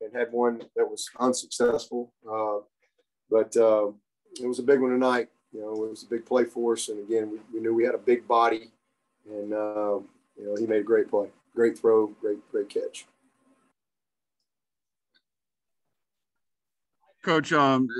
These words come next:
Speaker 2: I, I think it was Davis Allen made the, the catch on that play, and, and he had a, a big night, especially in the first half. Um, obviously, he was ejected in the, in the first quarter, um, last week, and that was a big loss, or last game, and that was a big loss for you. But,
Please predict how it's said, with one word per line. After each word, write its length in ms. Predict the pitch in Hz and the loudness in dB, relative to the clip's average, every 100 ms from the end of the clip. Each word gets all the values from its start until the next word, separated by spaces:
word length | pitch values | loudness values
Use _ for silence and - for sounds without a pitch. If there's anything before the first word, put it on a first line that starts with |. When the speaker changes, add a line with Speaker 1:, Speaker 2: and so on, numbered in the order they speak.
| - | -8
Speaker 2:
I, 60 | 131 | -8
I 160 | 131 131 | -4 0
think 120 | 151 | 4
it 60 | |
was 140 | 143 117 | 4 2
Davis 320 | 147 143 131 | 2 2 2
Allen 280 | 143 139 135 | 2 2 2
made 160 | 131 | 0
the, 140 | 123 127 | -4 -6
the 120 | 123 | -8
catch 260 | - 143 139 | -4 -4 -2
on 140 | 127 | -2
that 180 | 123 123 | -2 -2
play, 400 | 135 131 123 120 | -2 0 0 0
and, 160 | 113 117 | -2 -4
and 200 | 117 113 | -6 -4
he 140 | 131 131 | 0 0
had 220 | 127 120 | 0 0
a, 140 | 113 | -2
a 260 | 110 113 113 - | -4 -8 -8 -6
big 140 | 123 | -2
night, 180 | 120 120 | 0 0
especially 420 | 107 123 - 113 | -2 -8 -6 -4
in 80 | 110 | -2
the 120 | 110 - | -4 -4
first 240 | 117 104 | -6 -4
half. 340 | 120 117 110 104 - 110 | -2 0 0 -2 -6 -6
Um, 300 | 113 107 104 | -2 -2 -2
obviously, 400 | 120 113 107 113 | -4 -4 -8 -6
he 80 | 117 | -6
was 140 | 110 | -6
ejected 460 | 107 110 110 120 110 | -6 -4 -4 -4 -4
in 120 | 107 | -2
the, 200 | 107 101 | -2 -4
in 60 | 107 | -8
the 80 | 107 | -6
first 180 | 117 - | -8 -8
quarter, 360 | 120 113 110 107 - | -6 -4 -2 -4 -6
um, 360 | 107 107 101 98 - | -4 -4 -4 -10 -6
last 300 | 110 110 - | -4 -4 -8
week, 120 | 104 | -10
and 100 | 107 | -6
that 80 | 104 | -6
was 120 | 98 | -8
a 60 | 104 | -10
big 140 | 113 104 | -10 -8
loss, 320 | 107 104 107 110 - | -6 -4 -4 -6 -12
or 220 | 78 113 | -8 -4
last 280 | 110 107 - | -4 -4 -4
game, 220 | 113 107 | -2 -2
and 100 | 104 | -4
that 80 | 101 | -8
was 100 | 101 | -10
a 40 | |
big 120 | 104 104 | -12 -6
loss 280 | 107 104 - | -4 -6 -6
for 180 | 101 | -6
you. 120 | 101 101 | -6 -6
But, 140 | 101 | -10